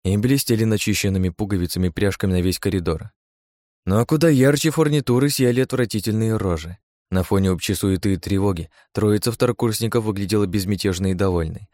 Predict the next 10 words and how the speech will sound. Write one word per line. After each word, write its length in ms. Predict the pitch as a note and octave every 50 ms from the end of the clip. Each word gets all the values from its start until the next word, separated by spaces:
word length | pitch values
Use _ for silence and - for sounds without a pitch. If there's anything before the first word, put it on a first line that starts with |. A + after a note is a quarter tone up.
| _ _ _
если 240 | - B2+ A#2+ - A2
не 120 | G#2 G#2 G2
сказать 380 | - - G#2 F#2 G2+ F#2 -
радостной. 600 | G2 F#2 F2+ E2 E2 D#2+ - - - - A2 - _ _ _ _ _ _ _ _ _ _ -
Однако 440 | F2 F#2 F2+ A2+ B2+ C#3+ - F3
гораздо 380 | D#3 D#3+ E3 E3+ E3 D3+ C#3+ D#3+
больше 320 | C#3+ B2 C3+ D3 - -
меня 240 | D#3 C#3+ B2+ B2 B2+
заинтересовали 720 | A#2 B2 B2+ B2+ - C3 A#2 A2+ - A#2+ G#2 G#2+ G2 G2+
винтовки. 540 | G2 G#2+ A2 - - F#2+ D#2+ - - - -